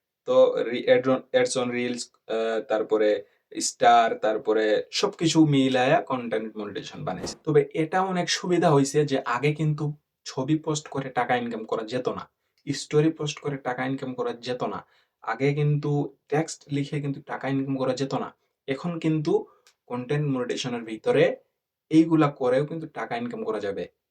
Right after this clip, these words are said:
ছবি আপলোড করেও টাকা ইনকাম করা যাবে, টেক্সট লিখেও টাকা ইনকাম করা যাবে,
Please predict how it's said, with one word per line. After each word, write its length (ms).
ছবি 340
আপলোড 240
করেও 280
টাকা 200
ইনকাম 320
করা 160
যাবে, 300
টেক্সট 340
লিখেও 400
টাকা 300
ইনকাম 320
করা 160
যাবে, 220